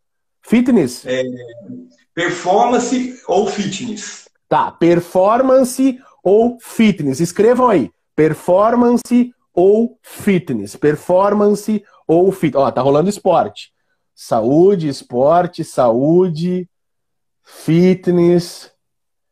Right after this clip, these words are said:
Speaker 1: saúde, desempenho, tá, tá empatando esse negócio. Sa-, a Kátia
Speaker 2: Tá
Speaker 1: falou
Speaker 2: empatando.
Speaker 1: sobre performance, performance,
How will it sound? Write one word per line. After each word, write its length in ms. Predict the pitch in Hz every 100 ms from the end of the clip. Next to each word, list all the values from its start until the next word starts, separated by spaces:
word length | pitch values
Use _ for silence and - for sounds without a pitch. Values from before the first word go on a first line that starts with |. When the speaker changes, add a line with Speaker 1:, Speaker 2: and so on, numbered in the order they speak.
| - -
Speaker 1:
saúde, 1160 | - 123 110 139 165 180 165 160 180 180 170 _ _ _ _ _ _ _ _ _
desempenho, 800 | - 113 175 139 131 - 156 180
tá, 300 | 175 151 131
tá 180 | 135 147
empatando 600 | 170 233 339 - 262 277
esse 100 | 131
negócio. 480 | 262 262 214 185 185 _ _
Sa-, 260 | - 170
a 20 | 156
Kátia 420 | 175 165 160 165
Speaker 2:
Tá 80 | 156
Speaker 1:
falou 160 | 139
Speaker 2:
empatando. 280 | 135 143 143
Speaker 1:
sobre 320 | 151 160 160 160
performance, 1300 | 160 151 - - 147 170 180 185 185 180 - 190 185 - _ _ _ _
performance, 1500 | 131 131 - - 151 175 180 180 180 175 170 - 180 180 175